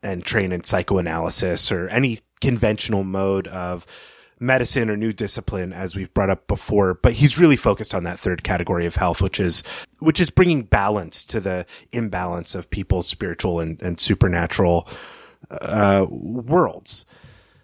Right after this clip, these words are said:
I think if this story were being written today, we'd see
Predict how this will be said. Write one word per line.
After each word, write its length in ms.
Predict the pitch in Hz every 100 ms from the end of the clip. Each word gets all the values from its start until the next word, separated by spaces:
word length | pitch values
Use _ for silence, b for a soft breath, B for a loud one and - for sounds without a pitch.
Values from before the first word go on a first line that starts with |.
| b _ _ -
I 80 | 170
think 160 | 202
if 100 | 165
this 140 | 156 139
story 220 | 151 131
were 120 | 113
being 200 | 101 107
written 180 | 98 95
today, 320 | - 95 90
we'd 180 | 87 90
see 220 | - 92